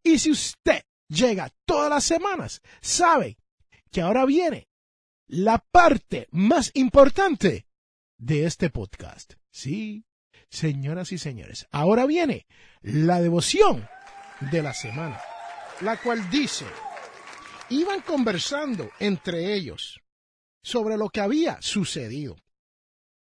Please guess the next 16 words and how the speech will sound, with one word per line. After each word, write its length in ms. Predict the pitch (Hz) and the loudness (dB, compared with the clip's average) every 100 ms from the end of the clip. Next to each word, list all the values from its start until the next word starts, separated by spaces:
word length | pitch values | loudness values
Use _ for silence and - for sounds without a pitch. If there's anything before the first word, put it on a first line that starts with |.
| _ - - | _ -20 -10
Mientras 460 | 214 294 285 285 262 | -2 0 0 -4 -4
conversaban 840 | 285 277 277 269 392 381 330 196 - | -2 0 -2 -4 -4 -4 -2 -6 -6
y 220 | 240 254 | -8 -6
discutían, 800 | 233 - 247 - 370 294 120 113 _ _ _ | -6 -8 -12 -6 -6 -6 -8 -16 _ _ _
Jesús 760 | - 254 233 - 392 381 - - | -8 -6 -6 -2 -2 0 -4 -2
en 180 | 233 220 | 0 0
persona 800 | - 226 - - 427 330 104 - _ _ _ _ _ _ _ _ | 0 -2 -2 -6 -6 -6 -10 -16 _ _ _ _ _ _ _ _
se 220 | - - | -12 -4
acercó 720 | 208 180 196 160 _ 156 190 _ _ _ - _ - | -2 -2 -4 -6 _ -8 -8 _ _ _ -20 _ -4
y 140 | 311 | -2
se 180 | - 269 | 0 -4
puso 540 | - 403 359 - 185 - | 2 2 2 -2 -6 -6
a 140 | 190 | -6
caminar 720 | - 190 196 240 370 214 101 _ _ _ _ _ | -4 -6 -4 -4 -4 -6 -8 _ _ _ _ _
con 360 | - 214 247 247 | -6 -4 -4 -8
ellos. 880 | 262 277 208 196 101 58 - - | -10 -10 -10 -12 -12 -16 -20 -20